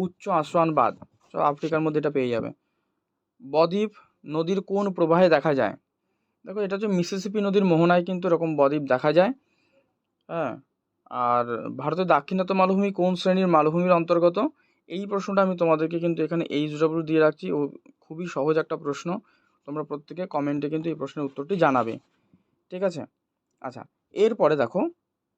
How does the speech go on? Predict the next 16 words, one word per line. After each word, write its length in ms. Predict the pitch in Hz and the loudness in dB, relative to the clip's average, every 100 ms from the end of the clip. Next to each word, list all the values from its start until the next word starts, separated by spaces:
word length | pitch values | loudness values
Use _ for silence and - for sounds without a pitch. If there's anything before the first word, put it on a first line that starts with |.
| _ _ _ _ _ _ _ _ | _ _ _ _ _ _ _ _
তো 60 | 131 131 - | -8 -6 -4
এরপরে 280 | 175 185 185 | 0 2 2
যেটা 180 | 185 | 2
রয়েছে 320 | 185 156 156 196 | 4 4 4 2
যে 160 | 185 170 165 156 _ _ _ _ _ | 4 6 6 2 _ _ _ _ _
পরবর্তী, 420 | 165 180 185 196 208 | -4 -4 -4 -6 -6
আহ, 380 | 165 - _ 160 | -6 -8 _ 0
প্রশ্ন 280 | 165 165 165 180 | 0 -2 -2 2
দেখো, 200 | 160 143 | 2 2
এখানে 240 | 175 170 175 | 2 2 4
রয়েছে, 300 | 165 147 170 262 - _ _ _ - | 4 4 0 -4 -6 _ _ _ -14
আহ, 120 | 143 | -12
শূন্যস্থান 540 | 143 190 190 185 202 190 | -6 -2 0 0 0 -2
পূরণ, 200 | 170 190 | 0 -2
এখানেও 260 | 180 170 180 | -2 -2 0
পাঁচটা। 400 | 165 143 - | 0 -2 -4